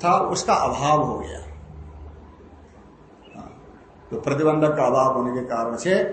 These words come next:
प्राचुर्यार्थम मयट गृहीत्वा, इसलिए क्या करते हैं यहाँ पर विकार अर्थ में मयट नहीं करना, आनंदमय में प्राचुर्य अर्थ में है। तत् प्रकृत वचने मयट, इस सूत्र से मयट हुआ समझना, प्राचुर्य अर्थ में मयट समझना,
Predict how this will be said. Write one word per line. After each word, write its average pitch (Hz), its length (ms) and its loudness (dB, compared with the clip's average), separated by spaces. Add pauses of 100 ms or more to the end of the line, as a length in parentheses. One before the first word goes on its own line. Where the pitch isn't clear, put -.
(360)
प्राचुर्यार्थम 127 920 4
मयट 131 220 -4
गृहीत्वा, 127 460 -6
इसलिए 151 340 -4
क्या 170 180 2
करते 127 300 0
हैं 117 280 -8 (280)
यहाँ 151 220 0
पर 180 240 -2
विकार 151 400 4
अर्थ 156 200 0
में 151 80 -2
मयट 131 360 -2
नहीं 123 140 -4
करना, 127 220 -4
आनंदमय 123 560 -4
में 190 340 -6
प्राचुर्य 151 500 2
अर्थ - 200 -2
में - 140 -14
है। - 200 -16 (680)
तत् - 300 0
प्रकृत 147 340 -4
वचने 143 440 -4
मयट, 143 340 -2
इस 143 220 -8
सूत्र 127 200 -8
से - 120 -8
मयट 117 340 -10
हुआ 107 100 -12
समझना, - 420 -18 (720)
प्राचुर्य 143 440 0
अर्थ 120 220 0
में 131 360 -4 (220)
मयट 120 200 -4
समझना, 113 720 -10